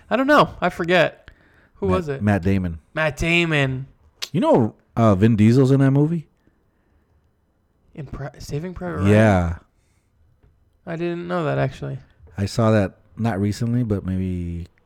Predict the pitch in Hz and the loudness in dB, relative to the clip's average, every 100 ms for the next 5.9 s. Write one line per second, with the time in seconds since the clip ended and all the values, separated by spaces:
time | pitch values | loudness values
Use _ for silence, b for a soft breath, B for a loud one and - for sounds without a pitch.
0 | _ 92 - 101 95 110 117 135 147 _ | _ -4 2 4 4 4 6 4 2 _
1 | - 131 135 143 - _ _ _ _ _ | -12 -6 -4 -4 -8 _ _ _ _ _
2 | _ 104 101 101 92 92 98 113 98 92 | _ 2 4 2 2 0 0 0 -2 -2
3 | 85 - _ _ _ - 220 - - 92 | -4 -8 _ _ _ -6 -6 -4 -2 0
4 | 92 220 - 226 139 - _ - - 175 | 2 0 2 0 0 -8 _ -10 -6 -4
5 | 165 285 403 - _ _ 302 269 | -2 -2 -2 -8 _ _ -6 -4